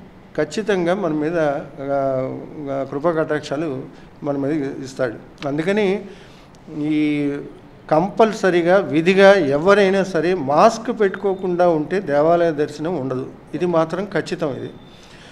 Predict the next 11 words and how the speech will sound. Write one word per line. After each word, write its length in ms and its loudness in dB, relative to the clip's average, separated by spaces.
తర్వాత 420 4
శానిటైజ్ 680 2
చేసుకుని 360 0
రావాలి. 480 2
మీరు 500 -8
మీకు 480 -2
దేవస్థానంలో 760 4
కూడా 400 2
ఎంట్రన్స్‌లో 840 -2
శానిటైజర్స్ 800 0
పెట్టమని 340 -2